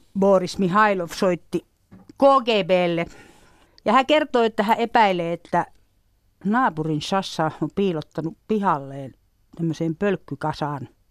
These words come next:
varastettuja timantteja. Olisikohan syytä mennä tutkimaan ja laittaa kaveri vastaamaan teostaan? No,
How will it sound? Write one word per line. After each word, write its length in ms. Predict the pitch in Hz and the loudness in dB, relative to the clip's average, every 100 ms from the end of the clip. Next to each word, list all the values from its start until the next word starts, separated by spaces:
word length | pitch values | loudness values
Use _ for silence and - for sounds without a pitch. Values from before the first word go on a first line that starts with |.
| _ | _
varastettuja 760 | 175 165 117 - - - 135 127 | -4 -4 -6 -12 -18 -16 -14 -12
timantteja. 680 | 147 127 98 _ - - _ _ _ _ | -10 -10 -12 _ -20 -20 _ _ _ _
Olisikohan 360 | 233 233 196 180 | -4 0 2 2
syytä 300 | 185 160 160 | 0 -4 -4
mennä 260 | 160 151 - _ _ | -4 -4 -8 _ _
tutkimaan 580 | 233 214 - - 139 113 | -6 -6 -6 -4 -4 -6
ja 120 | - - - _ _ | -10 -14 -16 _ _
laittaa 380 | 165 170 - 175 - | -6 -4 -4 -6 0
kaveri 360 | 190 180 165 | 0 -2 -6
vastaamaan 560 | 165 - - 190 196 196 | -10 -8 -4 -4 -4 -6
teostaan? 600 | 208 190 - - - 190 - _ _ _ _ _ - - - - _ | -4 -4 -8 -12 -12 -12 -14 _ _ _ _ _ -20 -20 -20 -20 _
No, 180 | 190 | -6